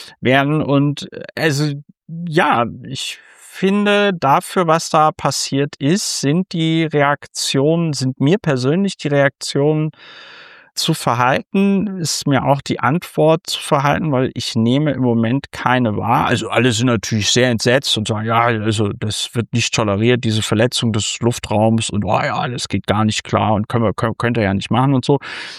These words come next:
Die Russen sagen so, „Ja, es war halt ein Versehen, wir wollten da eigentlich gar nicht durch den Luftraum fliegen“ und so. Und ja, das ist, das zeigt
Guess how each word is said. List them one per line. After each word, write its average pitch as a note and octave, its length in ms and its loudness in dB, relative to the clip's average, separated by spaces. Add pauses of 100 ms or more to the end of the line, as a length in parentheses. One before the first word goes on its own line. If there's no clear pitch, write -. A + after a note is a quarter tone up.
(260)
Die B2+ 60 2
Russen A#2+ 400 4
sagen A#2+ 320 4
so, A2 80 4
„Ja, A#2+ 640 4
es A#2 540 -4
war A2+ 200 -4
halt A#2 240 0
ein A2+ 60 -8
Versehen, G#2+ 540 0
wir G#2+ 120 0
wollten G#2+ 320 -2
da A2 140 4
eigentlich G#2+ 340 0
gar G#2+ 180 0
nicht A2+ 200 0
durch A2+ 200 0
den G#2+ 100 -2
Luftraum G2+ 460 0
fliegen“ A2+ 380 -2
und B2 140 0
so. B2+ 240 2 (460)
Und B2 520 0 (720)
ja, A2 420 2
das A2+ 320 -2
ist, - 500 -6 (1000)
das B2+ 280 0
zeigt D3 400 0